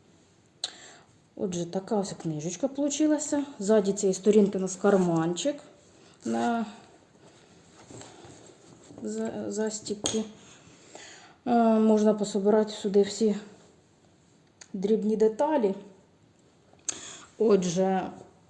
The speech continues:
перша сторінка має ще,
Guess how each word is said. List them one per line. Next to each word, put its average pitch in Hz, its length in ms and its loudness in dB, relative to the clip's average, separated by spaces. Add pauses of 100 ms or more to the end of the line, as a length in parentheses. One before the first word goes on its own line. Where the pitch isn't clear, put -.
(260)
перша 247 300 2
сторінка 262 720 4 (1300)
має 190 380 0
ще, 165 400 -6